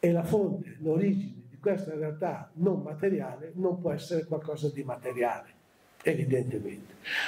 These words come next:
Anche Tommaso, e anche Tommaso d'Aquino ha diversi percorsi per dimostrare l'esistenza dell'anima. Qui ve ne riassumo uno in tre passaggi. Il primo, un dato che possiamo constatare tutti.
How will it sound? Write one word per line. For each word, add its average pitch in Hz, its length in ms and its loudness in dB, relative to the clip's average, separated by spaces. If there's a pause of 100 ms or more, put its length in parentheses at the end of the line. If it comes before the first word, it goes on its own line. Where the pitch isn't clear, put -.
Anche 269 280 4
Tommaso, 247 540 2
e 165 80 2
anche 196 260 2
Tommaso 185 320 0
d'Aquino 175 520 0
ha 156 60 -2
diversi 175 400 -2
percorsi 175 460 -2
per 156 120 -4
dimostrare 156 580 0
l'esistenza 147 580 -2
dell'anima. 127 580 -4 (1160)
Qui 196 540 4 (420)
ve 156 300 4
ne 185 140 4
riassumo 175 580 2
uno 180 500 2 (760)
in 170 180 4
tre 190 300 2
passaggi. 165 880 -2 (1500)
Il 208 120 6
primo, 202 600 2
un 185 120 4
dato 185 300 2
che 175 100 -2
possiamo 170 380 0
constatare 156 640 -2
tutti. 143 440 -6